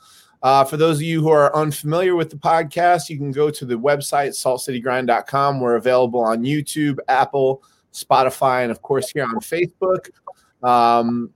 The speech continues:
today, I'm joined by my friend and colleague. Uh, he's surprised to be called the Honorable Ronnie White Junior. <laughs> But he was, uh,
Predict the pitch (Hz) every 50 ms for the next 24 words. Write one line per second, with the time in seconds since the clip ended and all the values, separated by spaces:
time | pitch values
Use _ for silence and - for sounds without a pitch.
0 | _ _ - - _ _ _ - - 151 156 180 196 202 196 170 156 160 160 156
1 | 147 131 160 170 175 175 170 160 160 156 151 151 143 139 139 135 135 131 - -
2 | - - - - 165 175 185 185 175 156 139 135 - - 170 160 160 165 170 180
3 | 180 190 175 143 143 - _ _ _ - _ _ _ _ _ - 127 127 127 127
4 | 127 123 120 - 143 131 135 131 - - - - - 165 165 165 156 156 151 156
5 | 143 - - 170 170 147 139 143 - 147 165 175 180 180 175 160 156 165 170 190
6 | 185 156 - _ _ - 143 151 156 160 160 156 151 160 160 165 170 - - 135
7 | - 135 131 135 160 160 - 139 170 175 127 127 127 - - 110 113 - - _
8 | _ _ _ _ _ - - - 165 160 151 147 - 143 135 151 147 143 147 151
9 | 151 147 147 - 170 151 143 131